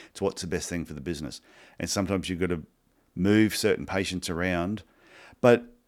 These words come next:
like I said, if you do this long term and you end up creating a business that you enjoy more,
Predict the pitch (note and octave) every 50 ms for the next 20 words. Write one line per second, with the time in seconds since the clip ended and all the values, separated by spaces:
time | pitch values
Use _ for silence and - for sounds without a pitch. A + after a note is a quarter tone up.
0 | _ _ _ _ _ _ _ _ - G#2 F#2 G#2+ F#2+ B2 A#2 F#2 - D3 E3 F3
1 | D#3 F3+ F#3 F3+ F3 D3 - - A#2+ A#2 A2+ G#2 F#2 - - A#2+ A2+ G2 F2+ F2
2 | F#2+ G#2 G#2+ G#2+ F#2+ - - - F#2+ F#2 F#2 F2+ F2 E2+ D#2 C#2+ F#2 F2+ F2 F#2+
3 | F2 - - E2 - - - E2 E2+ F2 F#2+ G#2+ A2+ A#2+ A#2+ A#2 F#2+ F2+ F2+ E2+
4 | E2 D#2 C#2+ C#2 B1+ C2+ F#2 A#2+ -